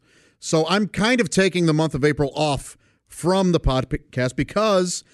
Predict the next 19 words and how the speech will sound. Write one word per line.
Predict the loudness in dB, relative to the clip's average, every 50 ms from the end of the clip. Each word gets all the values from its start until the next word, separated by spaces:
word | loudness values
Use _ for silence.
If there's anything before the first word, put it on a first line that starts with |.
| _ _ _ _ _ _ _ -6
um, | -2 0 0 2 2 2 0 0 0 -2 -4 _ _ _ _ _ _
when | -6 -2 0 0 0
I | 0
started | 0 0 0 2 2 2 0 0
this | -2 -2 -2
thing, | -2 -2 0 0 0 -2 0
I | 2 2
didn't | 2 2 0 0
really | 0 2 2 2 4
know | 4 4 4 4
what | 2 2 0
it | 0
was | -2 -2
gonna | -2 -2 -2
be. | 0 0 0 0 0
I | -2 -2
knew | 0 0 2 2
I | 2 2
had, | 2 2 2 0 0 -2